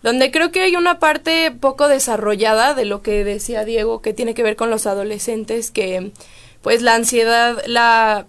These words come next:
como que la traspolan a otras cosas que sean más fáciles de manejar. Y yo creo que hay gente que crece sin poder desarrollar esa parte de, eh, procesar sus emociones y poder hablar de ellas. Entonces, como que se quedan,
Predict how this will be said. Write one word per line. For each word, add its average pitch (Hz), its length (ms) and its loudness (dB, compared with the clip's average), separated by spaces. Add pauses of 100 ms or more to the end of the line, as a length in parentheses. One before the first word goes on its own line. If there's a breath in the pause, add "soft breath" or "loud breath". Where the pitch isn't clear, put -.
como 220 240 -4
que 226 100 -4
la 220 140 -2
traspolan 226 680 -2
a 220 80 -2
otras 220 340 -6
cosas 226 300 -6
que 220 140 -8
sean 226 300 -4
más 226 260 -2
fáciles 226 460 -2
de 220 80 -2
manejar. 208 600 -4 (520 loud breath)
Y 240 500 0
yo 254 160 -2
creo 311 140 0
que 311 80 0
hay 294 120 2
gente 269 380 0
que 220 360 2
crece 233 720 0
sin 214 260 -4
poder 220 400 -2
desarrollar 202 960 -2
esa 220 280 -6
parte 220 420 -2
de, 214 320 -2 (560 loud breath)
eh, 220 240 2
procesar 233 600 2
sus 247 180 -2
emociones 226 840 0
y 202 760 -6
poder 214 560 0
hablar 208 420 0
de 247 140 0
ellas. 233 420 -4
Entonces, 220 380 -8
como 226 260 -4
que 226 100 -2
se 220 160 -2
quedan, 233 480 0